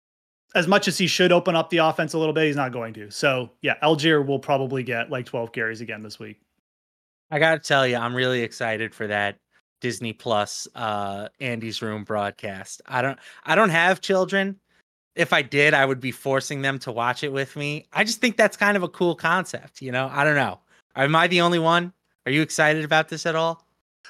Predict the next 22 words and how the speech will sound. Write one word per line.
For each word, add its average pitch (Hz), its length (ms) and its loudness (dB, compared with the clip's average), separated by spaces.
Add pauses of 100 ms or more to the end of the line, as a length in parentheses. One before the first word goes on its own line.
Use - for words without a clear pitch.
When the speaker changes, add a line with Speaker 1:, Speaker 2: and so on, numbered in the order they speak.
(120)
Speaker 1:
I 196 100 2
don't 339 180 6
even 226 180 4
know 196 140 6
what 180 100 4
you're 160 100 2
talking 147 440 0
about. 120 300 -10
What, 196 280 6
what, 220 200 6
what 220 120 4
is 220 120 2
Andy's 175 400 0
Room? 143 400 -2 (840)
Speaker 2:
Toy 214 200 8
Story. 131 480 4
They're 143 220 4
go-, 170 220 -2
they're, 160 220 4
like, 156 240 2
literally, 180 480 4
like, 147 260 0